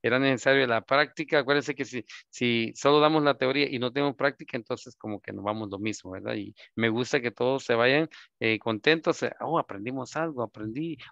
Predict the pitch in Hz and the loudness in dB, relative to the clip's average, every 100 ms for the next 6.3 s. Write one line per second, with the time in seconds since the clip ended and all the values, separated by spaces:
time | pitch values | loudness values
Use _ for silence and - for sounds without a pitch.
0 | - - 165 - 147 170 190 - - - | -14 -2 0 0 2 2 2 -6 -18 -18
1 | 120 - 98 117 151 180 196 180 139 165 | -16 -14 -6 0 2 2 4 2 4 2
2 | 156 135 123 117 117 110 107 135 123 - | 2 0 -2 0 -2 -2 0 0 0 -6
3 | - _ _ - 127 - 151 147 113 92 | -20 _ _ -6 -6 2 4 4 2 -4
4 | - _ _ - 131 131 120 127 123 - | -10 _ _ -6 -2 0 2 0 0 0
5 | 151 160 165 165 151 160 170 143 127 143 | 2 4 4 6 6 6 4 2 0 0
6 | 170 151 | -2 0